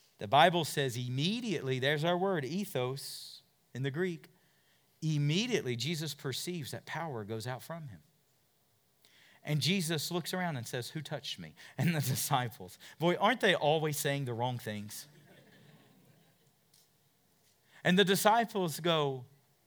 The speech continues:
"How can you say, 'Who touched me?' There's a throng of people. I mean, people are desperate. It's dangerous. They're crushing him."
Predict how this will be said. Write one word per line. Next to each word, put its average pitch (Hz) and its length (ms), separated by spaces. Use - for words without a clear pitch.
"How 311 180
can 320 180
you 277 120
say, 240 240
'Who 214 100
touched - 340
me?' 135 140
There's 254 220
a 240 80
throng 262 580
of - 220
people. 220 400
I 240 100
mean, 254 140
people 247 320
are 165 60
desperate. 196 720
It's - 160
dangerous. 233 760
They're 311 160
crushing 285 560
him." 202 100